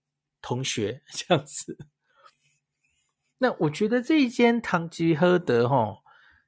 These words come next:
还蛮好逛的，因为我觉得它整个 setting 比较像是 Mega Donkey。因为两件事，第一个，它有生鲜超市的部分，第二个是它没有那么拥挤，吼，它那个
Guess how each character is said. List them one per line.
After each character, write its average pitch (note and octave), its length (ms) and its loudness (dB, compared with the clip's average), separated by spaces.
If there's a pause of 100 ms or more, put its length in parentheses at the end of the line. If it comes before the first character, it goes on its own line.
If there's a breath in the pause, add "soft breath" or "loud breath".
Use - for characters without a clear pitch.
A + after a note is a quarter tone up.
(420 soft breath)
还 D#3 160 2
蛮 D#3 240 2
好 D#3 200 0
逛 B2+ 340 0
的， - 300 -16
因 C4 120 -4
为 A#3 100 2
我 C3+ 40 0
觉 D3 160 -2
得 F3 60 0
它 A#3+ 120 -4
整 C3 240 -6
个 A#2+ 120 -4
setting E3+ 500 -4
比 A#2 100 -10
较 G3+ 160 -6
像 F#3 320 -4
是 D#3 140 -2
Mega D3+ 500 -2
Donkey。 - 440 -6 (1040)
因 G#3 220 4
为 E3 360 4 (300)
两 A#2 180 -4
件 C#3+ 180 2
事， B2+ 360 -8 (240)
第 D#3+ 100 -2
一 D#3+ 60 -2
个， C#3 340 -2
它 E3+ 120 -4
有 C#3+ 120 0
生 C#3 220 -2
鲜 C#3 180 -2
超 C3 220 0
市 B2+ 180 -6
的 A#2 80 -4
部 A#2 220 -10
分， A#2 260 -6 (560 loud breath)
第 A3 140 4
二 F#3 60 6
个 D#3+ 100 4
是 D#3 320 0 (720)
它 A#3 120 0
没 A3 100 6
有 F3 80 6
那 F#3 100 2
么 F#3 120 2
拥 E3+ 240 4
挤， - 320 -10
吼， C3+ 180 -2
它 F#3 180 0
那 F#3 140 0
个 C3+ 260 0